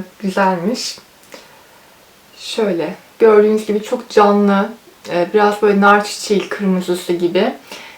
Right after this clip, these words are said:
Böyle hafif satin bitilişli, satin parlak bitilişli bir ruj. Daha sonra da şöyle daha çok benim kullandığım renklerden, böyle kiremit, toprak tonlarından bir ruj çıkıyor.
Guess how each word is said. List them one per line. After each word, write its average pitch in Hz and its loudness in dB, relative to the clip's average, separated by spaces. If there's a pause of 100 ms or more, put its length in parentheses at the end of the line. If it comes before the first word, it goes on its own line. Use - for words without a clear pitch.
(100)
Böyle 226 6
hafif 233 -6
satin 240 -2
bitilişli, 202 -2
satin 220 -4
parlak 196 -2
bitilişli 180 -8
bir 220 2 (160)
ruj. 185 -2 (1080)
Daha 254 2
sonra 233 0
da 247 4 (800)
şöyle 214 2
daha 240 0
çok 233 -8
benim 220 0
kullandığım 208 2
renklerden, 185 0
böyle 202 4
kiremit, 190 -2
toprak 202 -2
tonlarından 175 -2
bir 185 -2
ruj 196 -2
çıkıyor. 185 -4